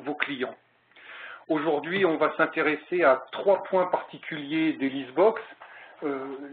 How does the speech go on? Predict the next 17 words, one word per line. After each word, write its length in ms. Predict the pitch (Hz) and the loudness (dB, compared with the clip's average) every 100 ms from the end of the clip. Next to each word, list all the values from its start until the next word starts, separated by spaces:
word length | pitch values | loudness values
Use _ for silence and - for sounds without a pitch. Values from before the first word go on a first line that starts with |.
| 160 165 | -8 -6
les 80 | |
formules 480 | 151 220 202 208 208 | 0 4 4 4 4
dans 100 | 170 | 2
les 160 | 156 151 | 2 0
listbox 400 | 135 131 147 - | -4 0 0 0
sélection, 680 | 135 135 - - 185 240 240 - - _ | -4 -4 -4 -2 0 -2 -8 -20 -20 _
euh, 320 | 151 143 143 | -4 -2 -2
la 140 | 139 147 | 0 0
mise 180 | 196 190 | 2 0
en 80 | - | 4
forme 200 | 196 165 | 2 4
des 80 | |
listbox 500 | 156 135 135 175 214 - - | 0 -4 4 4 4 0 -4
et 220 | 175 196 | 0 0
leur 260 | 165 160 - | 2 -2 -2
tri. 300 | - 139 123 - - _ - - - - | -10 -10 -10 -16 -20 _ -20 -20 -8 2
Alors, 360 | 151 151 - | 4 4 0